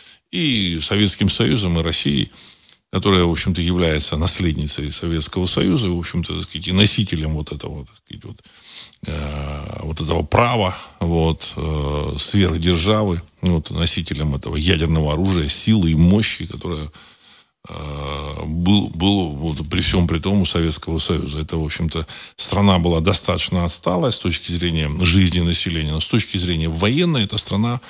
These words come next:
находилась, э, на одном уровне с Соединенными Штатами Америки, и, возможно, в чем-то она превосходила. Вот. Россия и Соединенные Штаты Америки, в общем-то, так сказать, э, вот п-, придерживались этого договора. И этот договор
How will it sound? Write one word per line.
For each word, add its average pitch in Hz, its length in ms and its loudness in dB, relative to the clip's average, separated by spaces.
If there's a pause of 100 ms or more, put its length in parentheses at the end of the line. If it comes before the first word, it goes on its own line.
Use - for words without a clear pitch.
(400)
находилась, 101 840 2
э, 80 60 -8
на 76 760 0
одном 90 340 4
уровне 95 360 2
с 80 80 0
Соединенными 82 520 -2
Штатами 82 440 -2
Америки, 131 440 0
и, 117 120 -2
возможно, 90 440 0
в - 80 -4
чем-то 101 360 0
она 78 180 -4
превосходила. 76 680 -6 (140)
Вот. 78 220 -6 (760)
Россия 151 680 2
и 101 140 0
Соединенные 90 500 0
Штаты 82 320 -2
Америки, 165 440 2
в 95 80 0
общем-то, 110 340 -2
так 92 80 -4
сказать, - 240 -10 (640)
э, 80 260 -10 (200)
вот 87 160 -8 (500)
п-, 101 140 -4
придерживались 120 680 2
этого 87 280 -2
договора. 76 440 -4 (480)
И 139 60 2
этот 139 260 2
договор 127 540 2